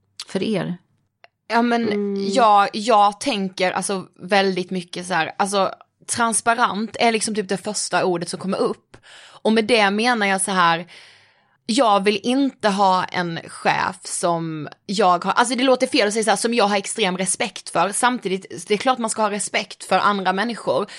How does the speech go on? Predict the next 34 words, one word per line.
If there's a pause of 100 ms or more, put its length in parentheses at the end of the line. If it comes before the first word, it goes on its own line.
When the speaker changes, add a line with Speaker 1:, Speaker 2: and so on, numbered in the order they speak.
(140)
Speaker 2:
men
jag
vill
inte
känna
att
någon (120)
sätter
sig
över
mig
eller
Speaker 3:
Nej.
Speaker 2:
så
här
försöker (340)
utnyttja
sin (160)
roll (140)
som
chef. (840)
För
det
har
jag
sett
på (340)
många
arbetsplatser
där
jag
har
varit. (140)
Speaker 1:
Mm.